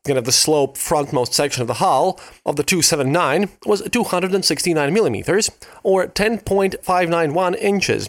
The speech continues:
and the thickest spot on the turret measured at three hundred and five millimeters, which is twelve inches. The tank was covered by a thin elliptical shield, giving it an appearance more kinda like to a submarine, again, there'll be pictures, than any previous tank design.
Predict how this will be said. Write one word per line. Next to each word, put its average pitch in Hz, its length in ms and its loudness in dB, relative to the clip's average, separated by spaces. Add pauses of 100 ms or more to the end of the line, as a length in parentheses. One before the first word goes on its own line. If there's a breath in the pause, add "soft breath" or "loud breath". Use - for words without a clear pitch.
(100)
and 180 160 0
the - 40 0
thickest 285 460 -2
spot 123 400 0
on 160 80 0
the 147 80 -4
turret 208 480 -2
measured 165 340 0
at 165 120 -6
three 185 220 -2
hundred 143 280 -2
and 156 100 -2
five 202 280 0
millimeters, 131 520 0 (260 loud breath)
which - 180 0
is 180 200 -2
twelve 208 380 0
inches. 110 420 -4 (600 loud breath)
The 277 80 -2
tank 262 260 0
was 254 140 0
covered 156 260 0
by 139 120 0
a 127 100 0
thin 226 320 -2
elliptical 196 540 0
shield, 147 440 0
giving 190 280 0
it 170 160 -2
an 165 100 0
appearance 196 560 0
more 196 220 2
kinda 185 320 -2
like 170 240 0
to 170 140 2
a 143 40 -2 (160)
submarine, 170 840 0
again, 147 380 -2
there'll 120 160 0
be 113 100 -2
pictures, 165 460 0 (240 loud breath)
than 240 140 0
any 208 160 0
previous 139 340 -2
tank 175 260 -4
design. 101 440 -6